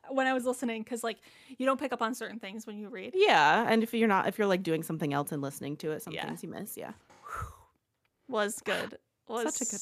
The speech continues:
Speaker 2: book.
Speaker 1: so
Speaker 2: I have goosebumps right
Speaker 1: good.
Speaker 2: now.
Speaker 1: Ah, it was so good. She just kills it when she writes books. Like, <sighs> it makes me sad that this is, like, she did say, but I don't know. She could change her mind. She did say this is the last in the, in the thing during our
Speaker 2: She did
Speaker 1: event.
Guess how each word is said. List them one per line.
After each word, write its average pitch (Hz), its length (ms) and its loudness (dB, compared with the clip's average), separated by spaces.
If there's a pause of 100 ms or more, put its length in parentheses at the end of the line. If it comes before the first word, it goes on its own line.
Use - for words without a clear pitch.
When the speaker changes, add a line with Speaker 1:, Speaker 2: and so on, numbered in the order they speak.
Speaker 2:
book. - 80 -8
Speaker 1:
so 233 340 0
Speaker 2:
I 233 60 0
have 240 100 -8
goosebumps 160 160 -14
right 262 600 8
Speaker 1:
good. - 20 -6
Speaker 2:
now. 220 60 -8 (200)
Speaker 1:
Ah, 339 680 6
it 277 80 0
was 262 140 0
so 214 220 -4
good. 196 220 -8
She 311 140 -6
just 370 220 -4
kills 233 300 -2
it 214 80 -2
when 208 120 -8
she 220 120 -14
writes 208 200 -6
books. - 360 -12
Like, 226 260 -6 (580)
<sighs> 196 280 -10
it 254 80 6
makes 285 200 4
me 330 80 4
sad 214 260 4
that 220 120 2
this 220 160 -2
is, 208 140 -4
like, 196 260 0
she - 160 -4
did 269 240 4
say, 233 340 2 (300)
but 294 100 4
I 294 60 6
don't 269 180 6
know. 214 240 4
She - 140 -8
could 240 160 -4
change 220 240 -4
her 214 80 -6
mind. 196 320 -4
She - 160 -12
did 240 180 2
say 247 160 0
this 220 220 -4
is 208 80 -10
the 208 120 -8
last 196 380 -2
in 196 140 -10
the, 190 240 -6 (640)
in 220 100 -4
the 214 80 -2
thing 202 560 0 (1900)
during 220 220 -4
our 190 60 0
Speaker 2:
She 254 120 2
did 226 100 0
Speaker 1:
event. 277 200 0